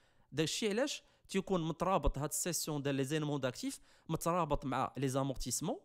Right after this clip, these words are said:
ولا مترابط مع لي بروفيزيون، يعني هاد لي دو اللي هما لي طرافو دانفونتير داخلين في لانفونتير. داكشي علاش خليناه حتى لانفونتير عاد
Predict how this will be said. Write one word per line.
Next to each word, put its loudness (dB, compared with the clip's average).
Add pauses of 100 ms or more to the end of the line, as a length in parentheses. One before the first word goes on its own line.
(200)
ولا 0
مترابط -4
مع 2
لي -2
بروفيزيون، -2 (380)
يعني 0
هاد -2
لي 2
دو -2
اللي 2
هما 2
لي 0
طرافو -4
دانفونتير 0
داخلين -4
في -6
لانفونتير. -2 (400)
داكشي -2
علاش -2
خليناه -2 (400)
حتى -2
لانفونتير 0
عاد -6